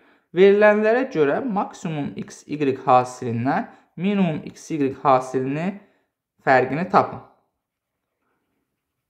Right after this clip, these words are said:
Əgər bizdə misalda maksimum və ya minimum fikrini işlədirsə, ifadəsini işlədirsə, bilmək lazımdır ki, demək ki, burada bir deyil, bir neçə qiymət ola bilər. X, Y-in hasili bir neçə qiymət ala bilər ki,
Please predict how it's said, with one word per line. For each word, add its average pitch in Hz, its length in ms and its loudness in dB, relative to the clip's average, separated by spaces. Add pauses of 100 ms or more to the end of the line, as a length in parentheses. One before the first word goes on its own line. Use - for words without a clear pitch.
(520)
Əgər 262 340 2
bizdə 208 300 0
misalda 151 540 2 (600)
maksimum 180 760 -4
və 160 200 4
ya 165 60 2
minimum 165 440 -4 (480)
fikrini - 460 -8
işlədirsə, 131 560 -2
ifadəsini 135 500 -2
işlədirsə, 147 580 -2 (640)
bilmək 214 260 2
lazımdır 180 380 2
ki, 226 120 -10
demək 208 280 2
ki, 175 120 -10
burada 180 280 -2
bir 196 360 -2
deyil, 202 280 4
bir 202 160 -2
neçə 135 260 -4
qiymət 117 340 -6
ola 117 140 -2
bilər. 107 300 -4
X, - 220 -14
Y-in 147 420 -4
hasili 139 380 0
bir 185 160 -2
neçə 135 260 -4
qiymət 117 340 -6
ala 131 220 -2
bilər 127 320 -2
ki, 127 160 2